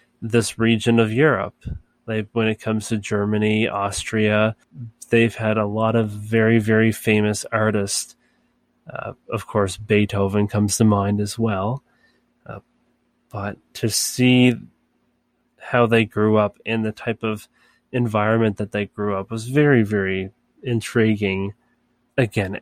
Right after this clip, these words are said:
every building was just so huge and so beautiful. Uh, like the National Library, the red velvet walkway where you walk in and you see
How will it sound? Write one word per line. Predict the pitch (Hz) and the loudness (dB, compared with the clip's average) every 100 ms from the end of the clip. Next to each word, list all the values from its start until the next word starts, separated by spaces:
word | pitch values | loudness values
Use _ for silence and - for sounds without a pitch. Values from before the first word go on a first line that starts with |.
| - | -6
every | 147 147 131 | -4 -4 -4
building | - 113 107 104 101 | -2 0 0 -2 -2
was | 101 95 | -6 -6
just | 110 - | -8 -8
so | - 110 110 107 101 - _ _ _ _ - | -4 0 0 0 -4 -12 _ _ _ _ -20
huge | 156 - 123 113 110 104 104 | -18 -6 2 4 2 0 -4
and | 98 | -6
so | - 107 | -4 -4
beautiful. | 104 107 107 101 107 101 101 - _ _ _ _ | -2 -4 -4 -6 -4 -2 -2 -6 _ _ _ _
Uh, | 107 101 101 | -2 0 0
like | 104 - | -4 -6
the | 117 | -2
National | 107 110 104 - 113 101 | 0 0 -2 -2 0 0
Library, | 98 101 107 110 110 110 110 107 - _ _ - | 2 2 2 4 4 4 4 2 -4 _ _ -6
the | 107 | -2
red | 107 117 107 | 2 2 2
velvet | 120 110 110 107 101 _ _ _ - | 2 4 4 0 -4 _ _ _ -16
walkway | 110 107 107 107 - 117 110 107 110 | -6 0 2 0 -2 0 2 4 2
where | 107 107 | 2 0
you | 107 | 0
walk | 104 101 98 - | 0 -2 -4 2
in | 123 120 120 117 _ _ - | 4 6 4 0 _ _ -12
and | 107 | -4
you | 110 | -2
see | - 117 | -2 -4